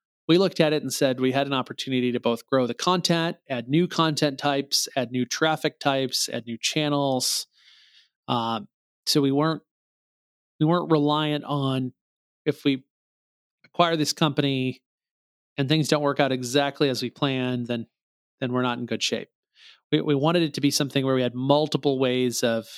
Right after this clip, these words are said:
of, uh, adding value and, and building the thing out. Uh, the second thing is we, uh, obviously had to find something that we could afford. So I think we had set a cap at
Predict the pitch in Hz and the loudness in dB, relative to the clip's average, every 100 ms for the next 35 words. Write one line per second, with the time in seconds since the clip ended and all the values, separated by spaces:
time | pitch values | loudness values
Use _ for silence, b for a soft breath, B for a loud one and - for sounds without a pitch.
0 | - _ _ _ 123 - - - _ _ | -20 _ _ _ -8 -8 -8 -14 _ _
1 | _ _ _ - 127 113 - 151 135 123 | _ _ _ -12 -8 -8 -2 0 2 0
2 | 151 120 120 120 120 117 117 113 - _ | 2 0 0 -4 -4 -4 -4 -8 -14 _
3 | _ _ - 123 123 117 113 - 120 104 | _ _ -6 -2 0 -2 -6 -6 -6 -6
4 | - _ _ _ B B B B B 151 | -10 _ _ _ B B B B B -2
5 | 143 - 247 214 165 139 147 135 143 151 | -2 0 2 4 2 2 0 0 -2 -2
6 | 156 147 147 127 _ _ _ _ _ _ | 0 0 0 -4 _ _ _ _ _ _
7 | _ _ 151 143 - 139 135 143 127 123 | _ _ -2 0 2 0 2 0 0 0
8 | 120 - - 135 117 147 - _ - 135 | -2 -2 2 2 2 -2 -8 _ 0 2
9 | 123 123 120 - _ _ _ _ _ _ | 2 -2 -4 -10 _ _ _ _ _ _
10 | - 131 147 131 135 117 - 127 - - | -8 -2 0 2 0 2 0 0 -2 -2
11 | 131 120 131 120 | 0 0 0 -2